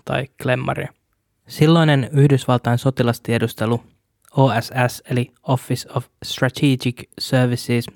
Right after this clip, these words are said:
aloitti operaatio, jossa yli tuhat kuusisataa natsi-Saksan tiedemiestä, insinööriä ja teknikkoa sekä heidän perheensä siirrettiin Yhdysvaltoihin.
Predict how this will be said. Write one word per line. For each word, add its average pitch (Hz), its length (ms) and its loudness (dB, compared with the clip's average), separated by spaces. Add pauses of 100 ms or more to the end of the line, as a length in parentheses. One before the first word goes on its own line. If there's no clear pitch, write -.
(140)
aloitti 127 320 0
operaatio, 120 560 2
jossa 117 300 -2
yli 120 240 0 (340)
tuhat - 160 -4
kuusisataa 120 500 2
natsi-Saksan 117 640 -2
tiedemiestä, 117 680 -2 (280)
insinööriä 123 560 2
ja 117 80 0
teknikkoa 127 600 -4 (260)
sekä - 220 -6
heidän 147 260 2
perheensä 123 460 0 (240)
siirrettiin - 500 -4
Yhdysvaltoihin. - 760 -14